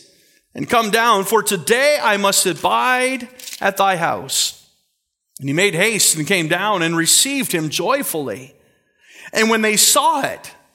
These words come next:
here, here's sometimes what we're like. "They all murmured, saying that he was gone to be guest with a man that is a sinner." You know, sometimes I, I look at that and I wonder, will salvation ever come to that home?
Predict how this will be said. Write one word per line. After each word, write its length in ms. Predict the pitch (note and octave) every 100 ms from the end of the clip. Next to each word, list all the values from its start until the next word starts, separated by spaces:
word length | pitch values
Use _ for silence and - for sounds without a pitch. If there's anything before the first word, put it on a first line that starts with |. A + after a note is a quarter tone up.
| _ _ _ _
here, 180 | D4 G#3
here's 200 | C4+ -
sometimes 400 | - G#3+ G3+ F3+
what 180 | F3+
we're 180 | F#3 G3+
like. 440 | D#3+ C#3 C3+ - - _ _ _ _ _ -
"They 100 | G3
all 240 | A3 G#3+
murmured, 580 | F#3 G3+ A3+ A3 F3 D3+
saying 680 | - A3+ G#3 F#3+ C#3+ A#2+ A#2 - _ _ _ _ _ _ _ _
that 160 | F3+ G3
he 80 |
was 160 | G3+ F3
gone 460 | D#3 G#3 A#3+ B3+ B3
to 100 | G#3
be 160 | F#3
guest 460 | D3 F#3+ A#3 - -
with 120 | E3+
a 80 | D#3+
man 800 | D#3+ G3+ A3+ A#3 A#3+ A#3+ G#3+ - _ _ _ _ _ _
that 180 | F3+ F#3
is 140 | E3
a 60 | E3
sinner." 480 | - D#3 B2+ G#2+ C#3 - _ _ _ _ _ _ _ _ _ _ _ -
You 80 | F#3+
know, 80 | F#3+
sometimes 480 | A3+ G#3 G#3+ G3 F#3+
I, 280 | E3+ E3 - - _ _ _
I 140 | F#3+
look 280 | E3+ G#3 A3
at 120 | F3+
that 240 | F#3+ F3 F3+
and 100 | F3
I 80 | E3+
wonder, 380 | F3+ G#3 F#3
will 140 | F3 F3
salvation 640 | - F3+ E3+ A3 - F#3
ever 200 | F#3 F3+
come 260 | - G#3 F3+
to 80 |
that 220 | D#3+ F3 E3+
home? 420 | E3+ D3 C#3